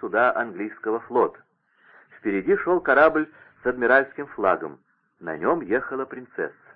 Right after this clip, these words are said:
Немедленно распространился слух о ее прибытии. Вся французская знать устремилась в порт,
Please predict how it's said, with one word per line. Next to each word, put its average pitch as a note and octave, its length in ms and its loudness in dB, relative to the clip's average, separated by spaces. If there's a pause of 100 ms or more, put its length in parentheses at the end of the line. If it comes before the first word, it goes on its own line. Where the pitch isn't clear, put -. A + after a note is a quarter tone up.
(760)
Немедленно D3 680 0
распространился C3 920 -4
слух C3 260 -6
о B2 80 2
ее A#2+ 220 0
прибытии. A2 680 -6 (480)
Вся C#3 180 4
французская C#3+ 720 0
знать C3 320 2
устремилась C3 600 -6
в - 180 -20
порт, G2+ 420 0